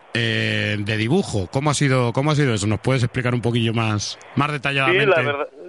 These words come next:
Speaker 2: sí, sí. Bueno, yo soy muy de improvisar, ¿eh? Con lo cual dije, "Voy a ver cómo dibujo <laughs> esto", y me puse a, a bocetar, a bocetar y, y eso. Y me saqué más o menos el estilo, así como un poquito más realista, ¿no? Un poquito dentro de mis posibilidades, ¿no? Un poquito más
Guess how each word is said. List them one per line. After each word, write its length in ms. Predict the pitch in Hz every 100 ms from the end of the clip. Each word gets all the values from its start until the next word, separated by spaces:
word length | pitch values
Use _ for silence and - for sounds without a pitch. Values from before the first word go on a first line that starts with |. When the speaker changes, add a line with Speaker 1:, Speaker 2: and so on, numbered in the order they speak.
| - -
Speaker 2:
sí, 140 | 165 -
sí. 120 | 160
Bueno, 200 | 165 170
yo 100 | 143
soy 160 | 139 170
muy 160 | 160 160
de 80 |
improvisar, 520 | 160 143 127 117 135 120
¿eh? 120 | 156
Con 100 | 139
lo 100 | 117
cual 320 | 117 123 131
dije, 340 | 131 - 123
"Voy 120 | 120 135
a 80 |
ver 160 | 147 151
cómo 160 | 147 135
dibujo 340 | 127 - 156
<laughs> 40 | -
esto", 220 | 135 -
y 60 | 101
me 100 | 117
puse 300 | - - 127
a, 220 | 117 113 113 - - -
a 100 | 120
bocetar, 460 | 123 123 127 131 131
a 40 |
bocetar 520 | 127 131 123 147 160
y, 260 | 147 117 113 - - -
y 160 | 113
eso. 260 | 120 - 120
Y 140 | 127
me 100 | 120
saqué 240 | 117 123 147
más 140 | 165
o 20 |
menos 240 | 165 160 156
el 80 | 156
estilo, 600 | 151 175 175 180 202 - 165 139
así 260 | 123 147
como 200 | 127 131
un 80 | 123 120 - -
poquito 300 | 123 131 135
más 120 | 131
realista, 560 | 127 120 156 - 165
¿no? 100 | 156
Un 60 | 165
poquito 320 | 131 123 123
dentro 320 | 117 117 123 123
de 140 | 120
mis 220 | 120 117 -
posibilidades, 800 | - 113 117 120 135 151 147 135
¿no? 160 | 156
Un 80 | 175
poquito 320 | 120 104 113
más 400 | 110 110 107 110